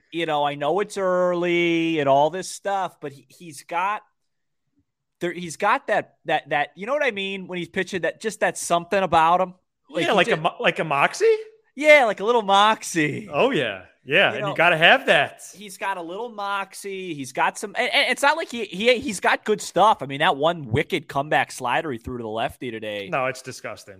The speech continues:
Speaker 1: But, but to me, his stuff's good. His command's got a chance to be really good, but there's something about him on the mound that I just like. I don't know,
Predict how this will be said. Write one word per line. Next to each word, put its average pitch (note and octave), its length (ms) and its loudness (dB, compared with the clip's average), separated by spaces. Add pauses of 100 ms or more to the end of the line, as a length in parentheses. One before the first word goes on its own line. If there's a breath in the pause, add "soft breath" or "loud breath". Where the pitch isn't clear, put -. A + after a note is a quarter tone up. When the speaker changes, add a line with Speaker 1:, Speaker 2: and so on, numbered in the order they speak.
(360)
Speaker 1:
But, F3+ 280 2
but F3+ 240 -2
to G3+ 120 -6
me, A3+ 540 -8
his F3+ 220 -8
stuff's - 380 -2
good. F#3 440 4
His D#3 120 -10
command's F#3+ 460 -6
got F3+ 180 -2
a E3 40 -6
chance F#3 320 -10
to D3+ 100 -16
be D#3 80 -6
really F#3 220 -8
good, D3 200 -4
but - 140 -18
there's F3+ 200 -12
something - 320 -12
about F#3+ 300 0
him E3+ 140 -6
on D3+ 160 -4
the C#3+ 60 -12
mound C#3+ 640 -2 (520)
that D#3 140 4
I D3 100 4
just D#3+ 320 -6
like. D3 420 2
I C3 140 -2
don't G#3+ 160 -2
know, G3 220 2